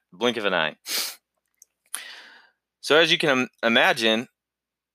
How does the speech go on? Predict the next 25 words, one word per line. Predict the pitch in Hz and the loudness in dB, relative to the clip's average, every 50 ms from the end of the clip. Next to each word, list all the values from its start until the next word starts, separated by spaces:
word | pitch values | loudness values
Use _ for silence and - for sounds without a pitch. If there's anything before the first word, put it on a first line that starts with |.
| _ - | _ -4
this | - 131 - | -2 -2 0
was | 160 135 | -2 -4
a | 120 110 | -4 -2
big | 98 135 135 120 | 0 0 0 2
transformation | - 143 135 123 - - 113 120 143 147 - 113 | 2 0 0 0 0 -2 0 0 0 0 -2 -6
for | 98 101 | -6 -6
him. | 95 92 90 | -6 -6 -6
He | 107 | -4
just | 113 120 110 - - - _ _ _ _ | -2 -2 -2 -2 -4 -8 _ _ _ _
walked | - 110 110 120 117 - | -2 2 2 2 4 4
right | 127 117 110 | 4 4 4
in, | 117 127 143 139 | 4 4 4 4
got | 127 113 113 | 2 4 4
his | 110 107 | 2 2
own, | 107 107 107 107 110 - _ _ _ _ _ _ _ _ _ _ | 2 2 0 0 -4 -8 _ _ _ _ _ _ _ _ _ _
got | - 113 117 117 | 0 2 2 2
his | 117 101 | 2 2
own | 98 - 117 127 131 120 | 2 2 4 4 4 2
job. | 101 117 120 123 120 113 110 | 2 4 4 6 6 4 2
He | 104 113 104 | 0 -4 -6
built | 92 90 117 131 135 - | 0 2 2 2 2 0
this | 95 104 98 95 - - - - _ _ | -2 -2 -2 -2 -2 -4 -6 -8 _ _
path | - - 117 120 127 - | -2 0 2 2 2 0
for | - 107 | -2 -6
himself. | 95 92 - - 98 95 120 139 - | -4 -4 0 2 2 2 2 0 -4